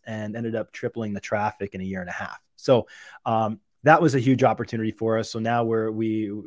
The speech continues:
if you Google anything investor related in Canada, you're gonna find Canadian Real Estate Wealth near the top, which is great.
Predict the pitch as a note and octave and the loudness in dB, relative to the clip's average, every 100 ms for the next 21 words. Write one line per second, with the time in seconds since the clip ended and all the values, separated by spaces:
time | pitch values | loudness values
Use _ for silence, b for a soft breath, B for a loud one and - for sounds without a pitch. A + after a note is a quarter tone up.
0 | G#2 G2 G2 - G#2 C3 B2 A#2+ B2+ C3+ | -12 -14 -16 -10 -2 0 2 0 -2 -2
1 | A#2+ A2 G2 A2 - A2+ G#2+ G2+ G#2 G2 | -4 -2 -2 -4 -4 -4 -2 -2 -4 -4
2 | F#2+ - G#2+ A#2+ D3+ E3+ B B B2+ A2+ | -8 -6 -4 4 4 4 B B 2 4
3 | A#2 A2 A2+ G#2+ G2+ G#2+ G2+ G2 G2 F#2 | 2 2 2 0 -2 -4 -4 -4 -6 -6
4 | - F#2 F2+ F#2 - F#2 E2+ - F#2 D#2 | -6 -6 -6 -8 -8 -10 -10 -8 -8 -8
5 | - - F#2 - G2 E2 | -10 -10 -8 -2 -2 -4